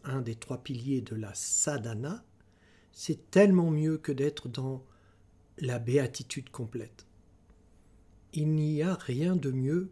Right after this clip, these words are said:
que de servir. En Occident, servir est considéré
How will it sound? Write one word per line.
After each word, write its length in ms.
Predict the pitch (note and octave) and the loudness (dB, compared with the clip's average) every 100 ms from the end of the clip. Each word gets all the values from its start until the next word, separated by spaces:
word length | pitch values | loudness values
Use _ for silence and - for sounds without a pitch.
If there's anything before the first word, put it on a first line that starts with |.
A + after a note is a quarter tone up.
| - | -6
que 100 | C#3 | -4
de 160 | D3 | -4
servir. 580 | D#3+ - C3 A#2+ B2+ A#2+ - - - - - - - - - - - - - - - - | -6 -6 -6 -6 -8 -12 -16 -20 -20 -20 -20 -20 -20 -20 -20 -20 -20 -20 -20 -20 -20 -8
En 180 | B2+ C#3 | -2 -2
Occident, 540 | C3+ - C#3 E3+ A#3 | -2 -4 2 2 4
servir 580 | - - B2+ C3 A3 G3 | 0 -2 -2 0 2 4
est 140 | C#3+ | 2
considéré 720 | - D3 - C3+ C#3 E3+ A3 | -2 -6 -6 -2 2 4 4